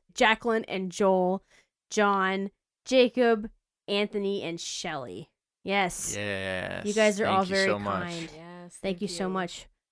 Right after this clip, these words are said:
Speaker 1: for supporting our show. I also have a review I'd like to read from X Crunner eighteen hundred. "As a huge movie fan,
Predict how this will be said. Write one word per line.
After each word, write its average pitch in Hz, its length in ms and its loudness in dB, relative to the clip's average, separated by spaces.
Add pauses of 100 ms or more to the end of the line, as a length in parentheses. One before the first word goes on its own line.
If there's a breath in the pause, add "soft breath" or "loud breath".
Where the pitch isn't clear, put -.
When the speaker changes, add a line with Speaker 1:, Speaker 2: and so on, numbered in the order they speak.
Speaker 1:
for 285 80 -2
supporting 247 420 2
our 180 100 0
show. 139 320 -6 (300 soft breath)
I 254 100 0
also 294 300 2
have 240 180 4
a 233 80 4
review 214 400 0
I'd 247 140 2
like 202 200 0
to 202 140 -6
read 196 380 -8 (920)
from 196 680 2 (240)
X - 320 -8 (160)
Crunner 294 520 0 (100)
eighteen 233 340 0
hundred. 220 360 2 (280)
"As 240 160 0
a 262 60 -4
huge 381 300 2
movie 349 340 8
fan, 302 400 2